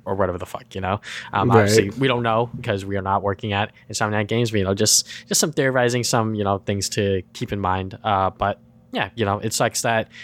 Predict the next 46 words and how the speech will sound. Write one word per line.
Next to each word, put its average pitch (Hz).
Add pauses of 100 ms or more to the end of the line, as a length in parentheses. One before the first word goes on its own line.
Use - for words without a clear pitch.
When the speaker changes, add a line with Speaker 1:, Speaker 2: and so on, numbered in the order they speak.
(160)
Speaker 1:
this -
guy 123
will 117
not 113
be 113
returning 135
because 120
obviously 107
he 104
saw 110
the 101
major 139
success -
that 110
was 110
the 101
first, - (300)
uh, 110
Spider-Man 107
game, 110
and 107
he 107
was 107
like, 95
"Damn, 135
I 123
just 180
played 110
as 95
Harry, 143
and, 95
you 98
know, 95
I 107
just 139
did 98
some 104 (200)
extra -
audio 139
stuff, 95
so, 104 (200)
you 107
know, 107 (120)
<laughs> -
maybe, 117 (400)
maybe 135